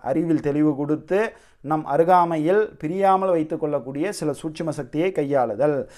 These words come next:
பிரகாமியம் அப்படின்னாக்கா கூடு விட்டு கூடு பாய்கின்ற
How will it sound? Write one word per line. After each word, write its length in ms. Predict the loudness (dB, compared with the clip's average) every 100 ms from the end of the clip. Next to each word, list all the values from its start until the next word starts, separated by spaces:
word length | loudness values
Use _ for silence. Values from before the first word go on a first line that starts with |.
| -20 _
பிரகாமியம் 1000 | 0 4 8 10 12 12 10 6 2 2
அப்படின்னாக்கா 500 | 0 0 -4 0 4 4 0
கூடு 320 | -8 -6 -4 -4
விட்டு 280 | -6 -8 -8
கூடு 300 | -6 -6 0
பாய்கின்ற 520 | 2 2 0 0